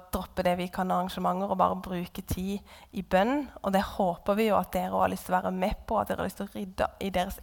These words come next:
egen kalender for å bruke tid i bønn i den perioden der. Eh, men det viktigste er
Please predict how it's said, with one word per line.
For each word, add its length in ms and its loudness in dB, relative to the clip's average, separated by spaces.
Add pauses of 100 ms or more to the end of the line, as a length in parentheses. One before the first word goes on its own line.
egen 360 0
kalender 440 0
for 160 2
å 80 -4
bruke 400 -8
tid 240 -8
i 160 -8
bønn 240 4
i 80 2
den 160 4
perioden 440 -4
der. 280 6 (760)
Eh, 560 6
men 160 2
det 120 4
viktigste 520 0
er 140 6